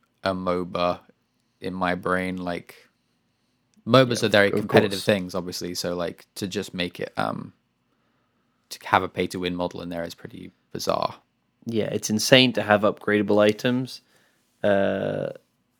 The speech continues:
Speaker 2: that you can just instantly buy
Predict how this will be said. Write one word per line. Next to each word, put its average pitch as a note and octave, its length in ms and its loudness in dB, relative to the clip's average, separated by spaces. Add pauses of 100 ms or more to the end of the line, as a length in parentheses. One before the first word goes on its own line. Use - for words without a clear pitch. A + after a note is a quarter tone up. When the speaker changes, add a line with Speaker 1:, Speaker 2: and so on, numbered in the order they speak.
(300)
Speaker 2:
that G#2 540 -2 (480)
you G#2 160 -2
can G2+ 180 -4
just F#2 280 -6
instantly F#2+ 440 -4
buy G2+ 440 0